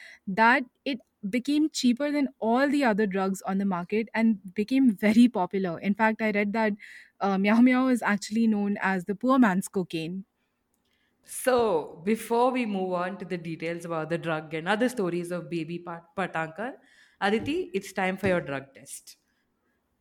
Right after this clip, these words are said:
Speaker 1: Uh, do you need a pee sample or something?
Speaker 2: No, dude. I meant
Speaker 1: <laughs>
Speaker 2: drug knowledge test, okay? Like a drug surprise quiz.
Speaker 1: Oh, okay, okay. Got it.
Speaker 2: Are you ready, Aditi?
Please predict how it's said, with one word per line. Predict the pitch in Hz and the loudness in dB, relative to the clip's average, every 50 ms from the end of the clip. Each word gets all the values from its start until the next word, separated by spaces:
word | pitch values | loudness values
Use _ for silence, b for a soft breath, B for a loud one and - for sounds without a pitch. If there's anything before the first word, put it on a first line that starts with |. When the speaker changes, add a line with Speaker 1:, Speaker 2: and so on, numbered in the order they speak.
| _ _ _ _ _ _ | _ _ _ _ _ _
Speaker 1:
Uh, | 190 185 180 175 170 170 170 | -4 -2 -2 -2 -2 -4 -4
do | 165 180 | -4 -6
you | 180 175 | -6 -6
need | 175 175 180 170 | -4 -6 -6 -4
a | 175 175 170 165 165 - | -4 -4 -6 -6 -8 -6
pee | - 208 220 240 | -2 -2 -2 -2
sample | - - 262 262 262 262 302 302 302 302 302 294 | -2 -2 -2 -4 -2 -4 -4 -4 -4 -4 -4 -4
or | 277 277 | -4 -6
something? | 262 269 269 269 269 294 294 285 285 277 285 285 - _ _ _ _ _ _ _ _ _ _ _ _ _ _ _ _ _ _ | -6 -4 -6 -6 -6 -6 -6 -4 -4 -4 -4 -6 -10 _ _ _ _ _ _ _ _ _ _ _ _ _ _ _ _ _ _
Speaker 2:
No, | - 196 185 185 180 180 196 220 233 | -10 -8 -8 -6 -6 -6 -4 -4 -4
dude. | 196 196 190 185 175 170 170 165 160 160 160 165 - - | -4 -4 -6 -6 -6 -8 -8 -8 -8 -8 -8 -10 -10 -10
I | 196 208 | -8 -4
meant | 202 208 254 240 233 277 254 240 | 0 0 2 4 6 6 6 8
Speaker 1:
<laughs> | |
Speaker 2:
drug | - 262 - - 190 180 - - - 190 | 6 4 2 0 -4 -10 -14 -14 -10 -8
knowledge | 196 202 196 190 170 165 180 208 220 240 247 262 220 175 156 - - _ | -4 -2 0 0 2 2 2 2 2 2 0 0 -2 -6 -12 -16 -12 _
test, | 185 156 160 - - - - - - - | -8 -6 -6 -8 -10 -14 -16 -16 -16 -18
okay? | 165 - 240 262 | -16 -14 -14 -12
Like | 240 233 247 | -12 -10 -8
a | 370 | -8
drug | 269 190 170 - 190 190 208 202 180 190 - - - _ _ _ _ _ _ _ _ | -8 -6 -6 -2 -2 -2 -2 -2 -6 -10 -12 -14 -18 _ _ _ _ _ _ _ _
surprise | - - - 208 214 - 190 165 165 165 - | -10 -4 -4 -2 -2 -2 -2 -4 -4 -4 -6
quiz. | - - 139 - - - - - _ _ _ _ _ _ _ _ _ _ _ _ _ _ _ _ _ | -10 -12 -12 -12 -12 -16 -18 -20 _ _ _ _ _ _ _ _ _ _ _ _ _ _ _ _ _
Speaker 1:
Oh, | - 208 208 208 208 214 214 214 214 202 190 190 | -8 -4 -4 -2 -2 -2 -2 -2 -2 -4 -6 -8
okay, | 175 - 180 175 | -8 -8 -10 -10
okay. | 165 - - - 170 - _ _ _ - | -10 -12 -14 -18 -18 -20 _ _ _ -8
Got | 196 214 196 185 165 | -2 0 0 0 0
it. | 175 170 170 - _ _ _ _ _ _ _ _ _ _ _ | -2 -8 -14 -16 _ _ _ _ _ _ _ _ _ _ _
Speaker 2:
Are | 196 208 | 0 0
you | 202 208 208 | 0 0 -2
ready, | 185 175 175 185 208 208 | -2 -2 -2 0 -2 -4
Aditi? | 185 185 214 202 285 330 440 - - - | -4 -4 -6 -8 -6 -8 -8 -10 -14 -20